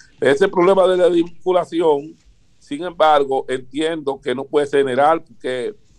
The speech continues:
hay, eh, empleados que el gobierno invirtió grandes recursos en capacitarlo y que necesita, eh, mantenerlo para darle continuidad de Estado a los trabajos que realizan las instituciones públicas.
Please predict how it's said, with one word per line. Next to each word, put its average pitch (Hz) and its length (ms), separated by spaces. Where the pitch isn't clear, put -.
hay, 135 720
eh, 120 400
empleados 139 500
que 139 80
el 135 100
gobierno 127 400
invirtió 135 440
grandes 135 320
recursos 143 480
en 139 40
capacitarlo 131 920
y 139 100
que 139 160
necesita, 139 800
eh, 127 200
mantenerlo 139 680
para 131 220
darle 139 260
continuidad 139 540
de 127 80
Estado 139 500
a 123 40
los 123 120
trabajos 131 460
que 131 100
realizan 131 520
las 123 160
instituciones 135 520
públicas. 143 540